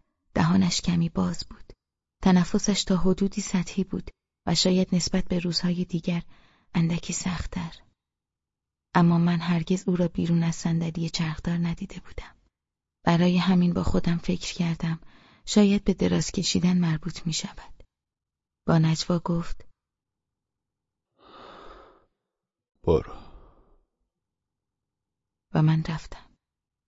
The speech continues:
Speaker 1: ساعت دوازده و نیم مامی پیام فرستاد و گفت که پدرم نتوانست ماشین را به خیابان ببرد. گفت که قبل از آمدن به خانه زنگ بزنم.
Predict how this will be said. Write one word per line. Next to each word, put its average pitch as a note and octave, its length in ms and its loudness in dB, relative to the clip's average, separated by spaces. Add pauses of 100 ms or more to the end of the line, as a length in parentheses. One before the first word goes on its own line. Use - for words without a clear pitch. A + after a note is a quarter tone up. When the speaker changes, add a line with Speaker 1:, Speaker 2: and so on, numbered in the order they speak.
(840)
Speaker 1:
ساعت - 400 4
دوازده F3+ 540 4
و F3 120 4
نیم F#3 180 6
مامی F3+ 300 4
پیام F3 380 2
فرستاد F3 560 -2
و E3 60 0
گفت E3+ 320 -2 (260)
که - 100 -2
پدرم F3+ 520 4
نتوانست D#3+ 600 2
ماشین D#3+ 320 4
را E3 100 0
به D#3+ 100 -2
خیابان D#3+ 420 0
ببرد. - 540 -8 (800)
گفت F3 280 4
که F3+ 80 0
قبل F3 280 2
از F3 140 0
آمدن E3 420 4
به E3+ 80 0
خانه E3 280 2
زنگ E3 340 0
بزنم. E3+ 440 -12